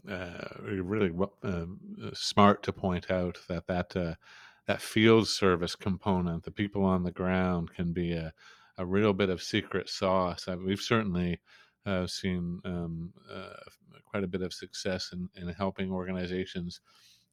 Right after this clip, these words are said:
um, uh, design that content i-, i-, in a way that just gives the field service people an excuse to have a different kind of conversation, with their contact. Um,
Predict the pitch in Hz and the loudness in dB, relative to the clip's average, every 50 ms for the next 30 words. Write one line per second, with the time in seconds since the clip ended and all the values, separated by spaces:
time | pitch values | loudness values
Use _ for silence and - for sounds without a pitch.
0 | _ - 98 92 92 90 87 85 - - 160 - 95 95 92 95 98 101 101 _ | _ -6 -4 -2 -2 -2 -4 -6 -8 -12 -16 -14 -12 -12 -10 -12 -14 -16 -20 _
1 | 107 110 107 101 95 101 101 104 110 110 107 98 - - - - 101 95 98 101 | -18 -2 0 0 4 6 6 6 6 4 2 0 0 -4 -6 -2 0 2 2 2
2 | 101 - - 101 95 92 - _ _ _ _ _ - - - _ _ _ _ - | 0 0 0 -2 -2 -2 -6 _ _ _ _ _ -20 -20 -20 _ _ _ _ 0
3 | 147 139 147 147 139 139 - 147 139 131 131 120 110 107 117 123 143 165 175 156 | 0 0 2 2 0 2 2 2 4 4 4 4 6 8 8 8 8 6 4 4
4 | 147 127 117 117 139 123 - - - 110 92 110 113 127 147 147 139 - - - | 2 0 2 0 -2 -2 -2 -8 -12 -8 2 6 6 8 8 6 2 -2 -4 2
5 | 131 123 120 110 - - 123 123 143 160 151 - - 180 170 160 135 139 127 - | 4 4 4 4 4 2 4 6 6 6 4 2 0 2 4 4 4 4 2 0
6 | - - 123 113 - 117 113 113 - _ - 120 120 117 - - - - - - | 0 -2 -2 0 2 2 2 2 2 _ -2 -2 -2 -2 -2 -6 -8 -8 -10 -8
7 | - 120 127 135 131 - - 120 101 - - - 98 95 104 120 139 131 117 131 | -4 -2 -2 -2 -2 -2 -2 -4 -4 -4 -4 -4 -2 0 0 0 0 0 2 2
8 | 135 127 - 135 147 139 - - 139 139 139 143 143 - - - - 143 143 143 | 0 0 0 -6 -6 -8 -6 -4 -4 -2 -2 -4 -4 -6 -6 -4 -2 -2 0 0
9 | 147 131 - - 135 143 139 135 - - 175 175 180 - _ - - - - - | 0 -2 0 0 2 2 2 0 0 -2 0 0 -2 -4 _ -20 -20 -20 -20 -20
10 | - _ _ 123 131 131 120 123 123 120 131 131 - - 135 139 147 151 139 - | -20 _ _ 4 4 4 6 6 6 6 6 6 2 2 2 2 2 0 2 2
11 | 156 165 170 170 170 - _ _ - - - - - - - 120 120 120 120 120 | 2 2 2 0 -2 -6 _ _ -20 -20 -20 -20 -12 0 4 4 4 6 4 2
12 | 127 | -2